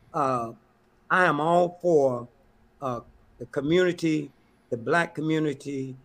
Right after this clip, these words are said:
uh, the white community, and all communities getting together. It's the only way we're gonna be able to survive in this country,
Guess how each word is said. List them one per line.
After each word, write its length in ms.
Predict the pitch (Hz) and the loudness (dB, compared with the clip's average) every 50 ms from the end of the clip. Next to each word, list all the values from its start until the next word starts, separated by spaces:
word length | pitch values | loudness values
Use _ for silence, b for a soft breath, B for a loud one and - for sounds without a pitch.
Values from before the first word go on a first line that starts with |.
| _ _ _ _ _ _ | _ _ _ _ _ _
uh, 340 | 127 117 107 107 107 110 113 - _ _ _ | -10 -10 -10 -10 -14 -18 -20 -20 _ _ _
the 60 | - 104 | -16 -4
white 300 | - 175 175 160 165 - | 0 2 2 2 0 -2
community, 420 | 147 156 156 160 156 147 - 135 | -2 0 0 0 0 0 -2 -4
and 120 | 123 120 - | -4 -2 -2
all 200 | 156 160 165 160 | -2 0 0 0
communities 540 | 156 - 139 147 160 156 143 131 135 131 117 | -2 -4 -4 -2 -2 -2 -2 -4 -6 -8 -4
getting 220 | 120 160 160 - | -4 -4 -2 -2
together. 360 | 147 135 127 151 165 160 143 - | -4 -2 0 2 2 2 2 0
It's 160 | - 156 - | -2 -4 -6
the 120 | - 160 | -8 -8
only 340 | - - 180 196 202 202 190 | -4 -2 0 0 0 0 0
way 500 | 180 170 175 202 208 196 160 131 117 117 - b b b b b b _ | 0 0 0 0 0 0 0 -2 -4 -6 -12 b b b b b b _
we're 100 | - 165 | -8 -4
gonna 200 | 165 185 180 170 | -4 -2 -4 -4
be 160 | 156 156 175 170 | -2 -2 -2 -2
able 160 | 165 139 131 | -2 -4 -8
to 120 | - - | -12 -18
survive 920 | - - - - - 143 120 120 147 170 185 196 196 190 185 170 160 151 - b b b b b b - | -20 -20 -18 -10 -8 -8 -4 0 2 4 6 6 6 4 4 2 2 0 -4 b b b b b b -4
in 160 | 214 220 214 | -2 0 0
this 140 | 180 147 - | 0 -2 -4
country, 600 | - - 147 139 127 120 - - 131 131 131 | -6 -6 -6 -4 -4 -6 -8 -10 -10 -10 -10